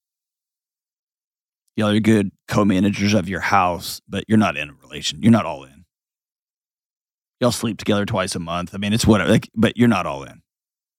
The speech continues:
So the greatest advice I could give you is,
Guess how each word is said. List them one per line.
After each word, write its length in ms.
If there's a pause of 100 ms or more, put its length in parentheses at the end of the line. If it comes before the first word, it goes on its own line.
(1400)
So 360 (220)
the 80
greatest 420
advice 280
I 80
could 100
give 240
you 160
is, 340